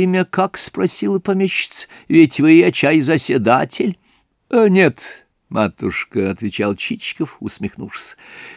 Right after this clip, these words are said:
"Чай не заседатель, а так, э, ездим по своим делишкам". "Ат вы покупщик!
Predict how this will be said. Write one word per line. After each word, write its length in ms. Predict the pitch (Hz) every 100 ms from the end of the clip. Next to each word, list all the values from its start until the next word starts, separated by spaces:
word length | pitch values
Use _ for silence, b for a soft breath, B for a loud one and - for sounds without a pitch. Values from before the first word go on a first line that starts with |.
| B
"Чай 340 | - 277 359
не 160 | 349 339
заседатель, 800 | 226 226 214 175 165 131 131 123
а 160 | 123
так, 420 | 123 208 226 - -
э, 340 | 107 101 -
ездим 640 | 95 151 147 87 87 92 90
по 80 | -
своим 500 | - 98 92 90 87
делишкам". 760 | 90 90 104 - - - 127 120 _ _ _ _ _ B 139
"Ат 380 | - 226 254 - -
вы 200 | 226 254
покупщик! 1300 | - 214 240 185 - - - 175 220 254 247 - -